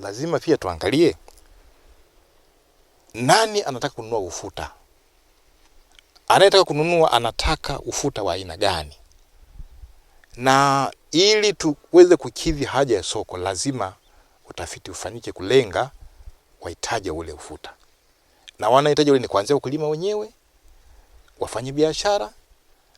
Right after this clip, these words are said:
hata wasindikaji, waongezaji thamani, ndio wanaohitaji hawa. Kwa hiyo, mnyororo mzima wa thamani yote lazima tuifikirie. Kwa hiyo, ili kupata ufuta ulio mzuri,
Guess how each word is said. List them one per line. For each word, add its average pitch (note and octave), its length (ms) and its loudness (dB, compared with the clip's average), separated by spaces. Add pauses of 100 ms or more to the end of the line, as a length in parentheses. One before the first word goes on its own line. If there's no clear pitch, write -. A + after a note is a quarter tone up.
hata E3+ 240 0
wasindikaji, A2 640 -4
waongezaji F2+ 420 -10
thamani, D#2+ 420 -14
ndio G2 160 2
wanaohitaji F#2 500 4
hawa. C2 260 -16 (300)
Kwa C#3+ 120 0
hiyo, D3 40 2
mnyororo D3 260 2
mzima D3+ 180 -6
wa C#3 60 0
thamani C3 420 -6
yote D#3 260 0
lazima G#2 220 -4
tuifikirie. - 600 -18 (420)
Kwa D#3+ 140 4
hiyo, G#3 240 4
ili F#3+ 300 -4
kupata D#3+ 420 -4
ufuta C3 320 -4
ulio A#2+ 220 -2
mzuri, A2+ 500 -6